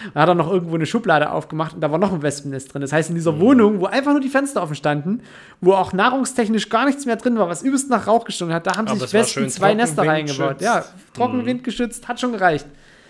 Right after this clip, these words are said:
Speaker 1: Krass,
Speaker 2: Ja,
Speaker 1: ey.
Speaker 2: Wespen, das sind so richtige
Speaker 1: Wie die
Speaker 2: Bastarde,
Speaker 1: Natur
Speaker 2: Alter.
Speaker 1: sich das zurückholt.
Speaker 2: Ja, ja, ja.
Speaker 1: Ich war jetzt
Speaker 2: Ist
Speaker 1: zwei
Speaker 2: so.
Speaker 1: Wochen, war ich jetzt nicht an meinem Auto. Was war passiert? Seat, richtig geil. Unten beim Scheibenwischer hatten sich so Blattreste gesammelt, die sich zu Humus umgewandelt haben.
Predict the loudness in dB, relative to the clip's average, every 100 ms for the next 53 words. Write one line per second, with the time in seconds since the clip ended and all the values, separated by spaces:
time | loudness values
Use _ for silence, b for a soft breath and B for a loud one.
0 | b b -4 0 0 0 -2 -2 -4 -8
1 | -14 -14 -10 -10 -6 -8 -8 -10 -10 -10
2 | -8 -4 0 2 2 4 2 2 0 -4
3 | -4 -2 0 2 2 0 -6 b b b
4 | b b b _ -6 -4 -4 -8 -18 _
5 | -6 -6 -6 -10 -4 4 4 4 2 6
6 | 6 6 2 0 4 4 4 0 0 0
7 | 0 2 4 4 4 2 0 0 0 0
8 | -2 0 0 -2 -10 -4 0 2 0 -2
9 | -4 -8 0 4 4 2 -2 -18 -20 b
10 | b b b 2 2 2 -4 -4 -6 -2
11 | 0 2 2 4 2 4 2 -2 B B
12 | B -2 0 0 2 2 2 2 2 0
13 | 2 -2 0 2 4 4 2 -4 -2 2
14 | 4 6 6 4 -2 0 0 2 0